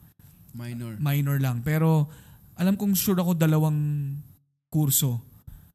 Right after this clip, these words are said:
Speaker 2: Mechanical engineer at electrical engineer. Tapos, me-, kumuha pa siya ng business management.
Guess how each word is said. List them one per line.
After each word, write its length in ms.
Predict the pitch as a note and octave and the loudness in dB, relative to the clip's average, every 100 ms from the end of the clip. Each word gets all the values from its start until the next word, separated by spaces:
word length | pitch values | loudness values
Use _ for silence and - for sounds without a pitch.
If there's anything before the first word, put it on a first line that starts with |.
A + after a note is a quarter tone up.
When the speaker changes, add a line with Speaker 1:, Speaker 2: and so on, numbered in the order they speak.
| - | -6
Speaker 2:
Mechanical 1040 | D3 D3+ D#3+ D#3 D#3 D3+ C#3 C#3 C#3 C3+ - - - - - - | -2 0 0 0 2 0 -2 -2 -2 -4 -10 -20 -20 -20 -20 -8
engineer 580 | C#3+ C#3 B2+ B2 A#2+ A#2 | -2 -2 0 -2 -2 -4
at 160 | C3 - - | -6 -8 -8
electrical 580 | C3 B2 - B2+ A#2 A#2 | -6 -6 -6 -8 -6 -6
engineer. 640 | A2+ A2 A2+ A2 A2 A2 - - - - - - - | -6 -6 -6 -6 -6 -8 -12 -20 -20 -20 -20 -20 -14
Tapos, 380 | - D3 D3+ - | -6 -4 -2 -2
me-, 340 | D3 C3 C#3+ | -2 -4 -8
kumuha 260 | - C#3+ C3+ | -4 -2 0
pa 140 | B2+ | -2
siya 160 | C3+ A#2+ | -4 -4
ng 80 | A#2 | -4
business 400 | A#2 - A#2 B2+ | -4 -6 -8 -4
management. 880 | C3 D3 D#3 D3+ D3+ D3+ D3+ D3+ | -2 0 -2 -2 -2 0 0 -2